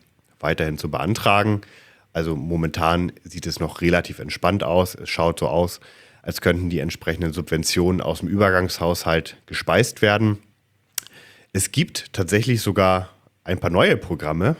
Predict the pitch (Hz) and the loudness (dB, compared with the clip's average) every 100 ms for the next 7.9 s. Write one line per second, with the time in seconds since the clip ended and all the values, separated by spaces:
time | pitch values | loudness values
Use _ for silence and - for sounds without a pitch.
0 | - 85 90 87 90 92 87 82 95 - | -4 -2 0 0 0 0 2 0 0 0
1 | 98 98 90 90 117 107 - 85 87 85 | 0 2 0 2 0 0 -2 0 2 0
2 | 82 - 90 - 82 - 78 - 95 90 | -2 -4 -4 -2 -2 -2 -4 -6 0 4
3 | 104 - - - - - - - 92 85 | 4 2 -10 -20 -20 -20 -20 -6 -6 -2
4 | - 90 123 - 107 107 - 87 87 90 | 2 2 4 2 2 2 2 2 4 2
5 | 87 - - 80 85 82 80 80 - 87 | -2 -8 -10 -2 0 2 0 -2 0 2
6 | 78 - - - 78 78 78 80 78 78 | 2 2 0 0 -4 -4 -6 -4 -4 -4
7 | 67 80 - 135 110 82 92 - | -6 -2 2 4 4 2 2 0